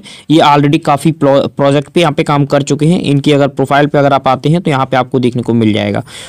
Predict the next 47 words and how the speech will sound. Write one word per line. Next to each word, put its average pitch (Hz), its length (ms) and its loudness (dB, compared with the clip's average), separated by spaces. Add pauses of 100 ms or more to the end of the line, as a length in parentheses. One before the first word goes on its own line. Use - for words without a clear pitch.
(120)
तो - 60 -2
यहाँ 160 220 2
से 185 140 0
हम 180 120 4
चलते 170 260 0
हैं 175 140 4
रिवर्स 160 420 2 (300)
और 175 100 0
देखिए, 214 300 4
जो 147 180 2
भी 214 120 4
प्रोजेक्ट 196 420 0
पार्टनरशिप 175 500 0
करते 165 280 0
हैं, 190 100 2
कहीं 170 240 2
ना 180 80 0
कहीं 180 240 2
आप 151 220 0
उन 156 100 0
पे 202 140 2 (280)
जो 170 80 2
नॉर्मल 196 360 4
प्रोजेक्ट 131 420 0
हैं, 156 80 -2
उनसे 196 260 2
ज़्यादा 185 240 2
ट्रस्ट - 280 -4
कर 120 140 -2
सकते 120 280 -4
हैं, 113 180 -2
ठीक 294 160 0
है। 123 80 -2 (280)
जैसे 151 200 2
हमें 170 180 2
केक 170 240 0
कोर 165 160 2
के 165 140 0
केस 165 220 0
में 165 140 0 (120)
देखने 147 300 0
को 156 100 -2
नहीं 151 140 2
मिला 151 160 2
कोई 151 180 2
भी 156 100 4
पार्टनरशिप, 143 460 -2